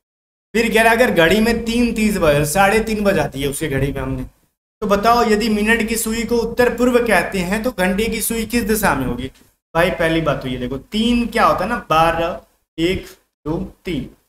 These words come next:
चार, पाँच, छः, ऐसे, तो घंटे की सुई तीन पे होगी और मिनट की सुई नीचे छः पे होगा, तभी तीन बज के तीस मिनट बनते हैं। अगर आपने जिंदगी में, अपने इस जिंदगी में कभी भी एक बार भी घड़ी देखा होगा ना,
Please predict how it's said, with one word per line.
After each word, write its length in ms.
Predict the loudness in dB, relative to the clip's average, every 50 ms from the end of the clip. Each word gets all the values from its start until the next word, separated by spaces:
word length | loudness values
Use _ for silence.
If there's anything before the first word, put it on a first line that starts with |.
| _ _ _ _ _ _ _ _ -6
चार, 380 | -2 0 0 0 -2 -4 -6 -6
पाँच, 320 | -6 -4 -4 -6 -8 -10
छः, 260 | -12 -8 -6 -6 -6 -6 -4 -2
ऐसे, 240 | -2 -2 -2 -6 -10 -12 -12 _ _ _ _ _ _ -4
तो 180 | -4 -4 0
घंटे 360 | 0 2 2 2 0 0 0
की 140 | 0 0 -2
सुई 220 | -4 -4 -4 -6 -6
तीन 360 | -4 0 0 2 2 2 2
पे 60 | 2
होगी 220 | 2 0 2 2
और 140 | 0 2 2
मिनट 360 | 0 0 0 0 0 -2 -2
की 80 | -4 -4
सुई 180 | -4 -2 -2 -2
नीचे 240 | -2 -2 -2 -4
छः 340 | -6 -6 -2 0 0 0 0
पे 60 | -2
होगा, 200 | -4 -2 -2 -2
तभी 360 | -2 -2 -4 -6 -4 -4 -4 -6
तीन 280 | -4 -6 -4 -4 -2
बज 180 | -2 -2 -4 -4
के 120 | -6 -6
तीस 320 | -6 -4 -6 -6 -6 -4 -4
मिनट 200 | -2 -2 -2 -2
बनते 280 | -4 -4 -6 -6 -6
हैं। 120 | -8 -8 -10 _ _ _ _ _ _ _ _ _ -2
अगर 240 | 0 0 2 2 4
आपने 360 | 4 2 2 0 -2 -4 -2
जिंदगी 420 | 0 0 0 0 0 -2 -2 -2
में, 120 | 0 2 2
अपने 340 | 2 2 2 2 2 2 2
इस 280 | 2 2 0 0 0
जिंदगी 320 | -2 -2 -2 -2 -2 -2 -4
में 120 | -6 -6 -8 _ _ -4
कभी 320 | -2 -2 0 2 2 0
भी 280 | 0 0 -6 -6 -8 -10 _ _ _ _ _ _ _ _ _ _ -2
एक 220 | -2 -2 0 0
बार 220 | 2 2 2 2 0
भी 160 | -2 -2 -2
घड़ी 360 | -2 -4 -4 -2 0 0 2
देखा 280 | 2 2 2 4 4 4
होगा 280 | 4 4 2 2 0
ना, 280 | 0 -2 -2 -4 -6